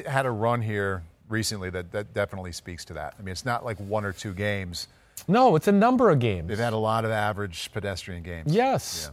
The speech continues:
Speaker 1: Yeah.
Speaker 2: You know, I, I think, you know, uh, it's, it's, he's towards the bottom of the league in throwing the football.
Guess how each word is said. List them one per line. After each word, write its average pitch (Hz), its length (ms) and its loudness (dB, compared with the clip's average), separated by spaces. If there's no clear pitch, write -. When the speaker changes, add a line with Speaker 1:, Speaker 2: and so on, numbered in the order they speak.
Speaker 1:
Yeah. 180 60 -2
Speaker 2:
You 196 80 4
know, 208 240 6
I, 160 220 2
I 160 40 2
think, 196 400 0
you 185 80 6
know, 165 520 6
uh, 139 120 -4
it's, 160 360 0
it's, - 440 2
he's 156 320 2
towards 196 400 4
the 151 100 4
bottom 160 400 6
of 151 60 2
the 147 80 4
league 143 300 4
in 110 120 0
throwing 117 300 2
the 98 60 -2
football. 87 460 -4